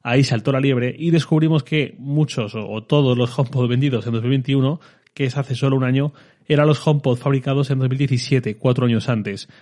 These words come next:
Eso desde luego es una señal muy mala. Es un síntoma de unas ventas que no dan ni para más remesas en fábrica que la original y yo hablaría de un fracaso a nivel de mercado.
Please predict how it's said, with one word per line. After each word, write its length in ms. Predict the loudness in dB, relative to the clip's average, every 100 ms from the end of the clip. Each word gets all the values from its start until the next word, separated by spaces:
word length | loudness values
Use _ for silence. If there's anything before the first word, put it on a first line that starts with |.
| _ _ -4
Eso 200 | 0 2
desde 160 | 4
luego 200 | 4 4
es 100 | 2
una 120 | 2 2
señal 240 | 0 0
muy 140 | 0
mala. 320 | 0 -2 -6 -10
Es 140 | -2
un 80 | 0
síntoma 320 | 2 0 0
de 60 | 0
unas 200 | 0 0
ventas 300 | -2 -4 -6
que 160 | -4
no 100 | -2
dan 300 | 0 -2 -4 -8
ni 320 | -8 -8 -6
para 220 | -6 -4
más 120 | -2
remesas 440 | -2 0 0 0 0
en 100 | 2
fábrica 340 | 2 0 -2
que 120 | -6
la 40 | -4
original 440 | 0 0 0 -4 -12 -20 _ _
y 120 | -2
yo 100 | 2
hablaría 440 | 2 2 0 -2 -4
de 160 | -6
un 120 | -8 -6
fracaso 400 | -8 -6 -6 -4
a 40 |
nivel 140 | -4
de 80 | -2
mercado. 420 | -6 -8 -10 -12